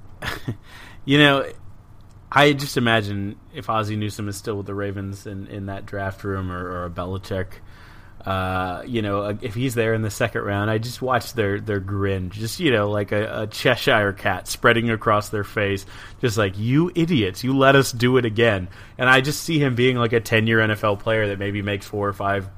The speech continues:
you know, two or three, whatever, Pro Bowls, and is just an anchor of a defense and is so good and frees up linebackers to be like, "How does Malik keep getting open shots on people? How does Ray Lewis keep making twenty-eight tackles a game?" Well, when you have dudes like Poona who will eat up blocks,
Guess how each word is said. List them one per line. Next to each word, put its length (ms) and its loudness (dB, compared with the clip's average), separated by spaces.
you 100 -8
know, 200 -8
two 120 -6
or 80 -4
three, 220 -4
whatever, 340 0
Pro 260 8
Bowls, 380 2
and 160 -2
is 160 -4
just 160 -6
an 100 -2
anchor 320 0
of 100 4
a 40 0
defense 460 -4
and 80 -4
is 160 -4
so 260 0
good 300 0
and 120 -6
frees 400 0
up 180 0
linebackers 640 -4
to 60 -10
be 120 -6
like, 220 -4
"How 280 6
does 200 4
Malik 420 -2
keep 280 -2
getting 260 0
open 300 0
shots 340 4
on 140 -2
people? 360 -6
How 180 4
does 180 0
Ray 180 0
Lewis 340 -2
keep 320 -4
making 440 -2
twenty-eight 500 2
tackles 380 2
a 40 -4
game?" 280 -4
Well, 180 -4
when 140 -4
you 80 -4
have 180 -4
dudes 300 -4
like 200 -4
Poona 440 -6
who 60 -4
will 160 -2
eat 180 0
up 220 2
blocks, 520 0